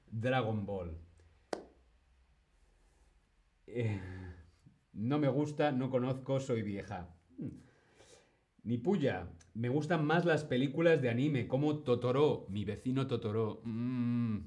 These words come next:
bueno, mi vecino Totoro seguro que la ponen en La dos de Televisión Española. Clan T V es más para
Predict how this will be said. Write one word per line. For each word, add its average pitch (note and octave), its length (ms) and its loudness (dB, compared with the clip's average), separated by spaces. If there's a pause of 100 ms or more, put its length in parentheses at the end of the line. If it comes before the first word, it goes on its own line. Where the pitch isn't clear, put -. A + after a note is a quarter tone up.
(140)
bueno, E2 380 -8
mi A2 120 0
vecino D3+ 260 2
Totoro C3 300 0
seguro B2 380 0
que A2+ 80 0
la G2 160 -2
ponen A#2+ 280 0
en B2+ 300 0
La G#2+ 160 0
dos A2+ 500 -2
de F#2+ 140 -10
Televisión F#2+ 540 -4
Española. C3 720 -2 (560)
Clan F3 300 4
T C#3 120 6
V D3+ 460 8
es A2+ 100 -2
más B2+ 220 0
para B2 580 -2